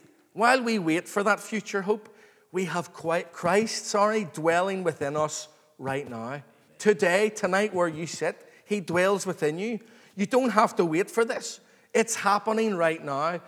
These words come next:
as you live out your life for him today. Church, he is dwelling in you. He is abiding in you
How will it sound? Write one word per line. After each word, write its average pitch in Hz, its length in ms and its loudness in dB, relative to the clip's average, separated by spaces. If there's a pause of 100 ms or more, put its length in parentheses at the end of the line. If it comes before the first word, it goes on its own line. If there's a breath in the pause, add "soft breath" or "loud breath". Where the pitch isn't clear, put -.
(180 loud breath)
as 139 180 -4
you 143 100 -2
live 180 220 2
out 160 180 2
your 139 140 -2
life 135 420 -2
for 131 200 -6
him 127 260 -4
today. 123 460 -6 (340 loud breath)
Church, 208 400 0
he 220 300 0
is 151 280 -2
dwelling 156 460 2
in 208 160 -2
you. 220 240 -4 (220 loud breath)
He 170 200 2
is 151 160 2
abiding 151 560 2
in 214 140 -2
you 226 280 -4